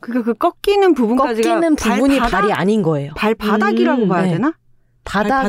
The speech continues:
Speaker 3: 발바닥이 없는 거겠죠,
Speaker 2: 예.
Speaker 3: 그러니까?
Speaker 2: 그러니까 손바닥으로 치면 손바닥으로 이렇게 손바닥 전체를 땅으로 딛고 있는 게 아니라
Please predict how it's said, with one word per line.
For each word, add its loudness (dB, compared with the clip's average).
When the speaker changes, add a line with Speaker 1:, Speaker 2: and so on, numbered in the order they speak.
Speaker 3:
발바닥이 0
없는 2
거겠죠, -2
Speaker 2:
예. 0
Speaker 3:
그러니까? -2
Speaker 2:
그러니까 -8
손바닥으로 0
치면 -2
손바닥으로 2
이렇게 -2
손바닥 -4
전체를 0
땅으로 -2
딛고 -2
있는 -2
게 -2
아니라 -4